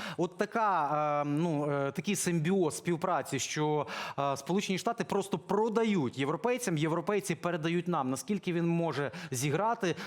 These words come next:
що у нас не буде затримок і ми будемо забезпечені на найближчий час, там півроку, рік, півтора, два, всім необхідним?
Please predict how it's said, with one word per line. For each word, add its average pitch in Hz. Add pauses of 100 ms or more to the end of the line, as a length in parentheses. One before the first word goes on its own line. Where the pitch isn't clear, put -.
(140)
що 160
у -
нас 165
не 180
буде 165
затримок 180
і 156
ми 156
будемо 156
забезпечені 151
на 143
найближчий 143
час, 170
там 131 (160)
півроку, 147
рік, 160
півтора, 147
два, 151
всім 139
необхідним? 110